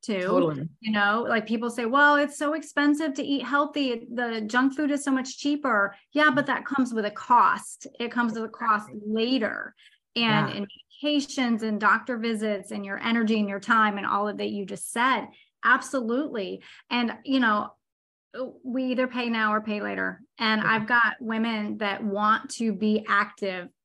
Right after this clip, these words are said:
Speaker 1: with their grandkids. You know, they want to be able to get on the floor and play Legos and,
Speaker 2: Mm.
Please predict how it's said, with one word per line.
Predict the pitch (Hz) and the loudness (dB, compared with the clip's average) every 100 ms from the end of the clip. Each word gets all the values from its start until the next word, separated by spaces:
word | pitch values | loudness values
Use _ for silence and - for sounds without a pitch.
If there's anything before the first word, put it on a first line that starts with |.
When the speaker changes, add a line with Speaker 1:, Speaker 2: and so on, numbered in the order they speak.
| _ | _
Speaker 1:
with | 202 226 202 | 2 2 2
their | 208 202 | 0 0
grandkids. | 190 190 185 180 180 - - - | 0 -4 -4 -8 -10 -12 -14 -16
You | - 226 | -4 0
know, | 202 196 | 0 2
they | 214 | 2
want | 202 202 202 208 - | 2 2 2 0 -4
to | 247 | -4
be | 208 208 | -2 -2
able | - 220 220 220 | 0 0 0 -2
to | 220 | -4
get | 180 226 - | -6 -6 0
on | 233 240 | 2 2
the | 233 | -2
floor | - 247 247 | 0 2 2
and | 226 226 | 2 0
play | 240 233 | 0 -2
Legos | 226 208 240 240 220 196 190 - - - - | -2 -2 2 2 2 -2 -8 -16 -20 -20 -6
and, | - 214 | 0 2
Speaker 2:
Mm. | 214 | 2